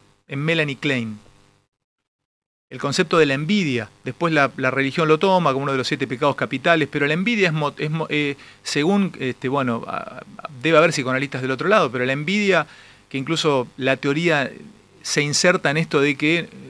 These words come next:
cuando somos bebé, eh, tenemos envidia del pecho de nuestra madre.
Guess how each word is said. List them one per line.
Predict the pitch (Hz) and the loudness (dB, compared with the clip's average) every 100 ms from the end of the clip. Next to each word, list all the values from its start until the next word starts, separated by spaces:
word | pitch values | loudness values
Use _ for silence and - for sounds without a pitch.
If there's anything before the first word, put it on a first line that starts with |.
| 135 - | -18 -6
cuando | 131 131 | -4 -2
somos | 165 160 139 | -2 -2 0
bebé, | 170 180 185 202 - _ _ _ - | 2 4 4 2 -6 _ _ _ -12
eh, | 127 117 | -8 -6
tenemos | 113 143 165 151 | -2 0 0 -2
envidia | 147 147 165 185 | -4 -4 0 2
del | 156 135 | 4 2
pecho | - 185 180 160 | 2 0 2 0
de | |
nuestra | 135 123 131 | 0 -2 -2
madre. | 127 113 113 120 | 0 -2 -6 -10